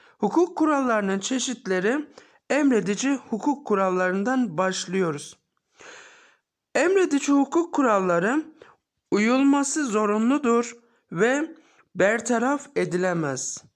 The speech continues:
Asla red edilemez.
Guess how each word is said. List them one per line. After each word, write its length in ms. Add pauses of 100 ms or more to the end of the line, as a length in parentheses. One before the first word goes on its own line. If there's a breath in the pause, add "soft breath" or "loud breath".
(320)
Asla 640 (120)
red 260 (140)
edilemez. 800